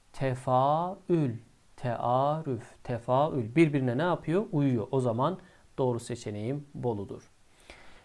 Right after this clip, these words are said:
Dördüncü soruya geliyoruz. Dördüncü soruda diyor ki, "Aşağıdaki mezidün fih mastarlardan, bu bablardan hangisi karşısında yazılı çatı ile uyumsuzdur?" Buradaki soruyu hani her babı açıklarken kitabımızda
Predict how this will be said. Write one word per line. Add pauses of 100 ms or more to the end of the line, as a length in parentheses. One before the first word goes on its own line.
(320)
Dördüncü
soruya
geliyoruz.
Dördüncü
soruda
diyor
ki, (160)
"Aşağıdaki
mezidün
fih
mastarlardan, (520)
bu
bablardan
hangisi
karşısında
yazılı
çatı
ile (380)
uyumsuzdur?" (540)
Buradaki
soruyu (240)
hani
her
babı
açıklarken
kitabımızda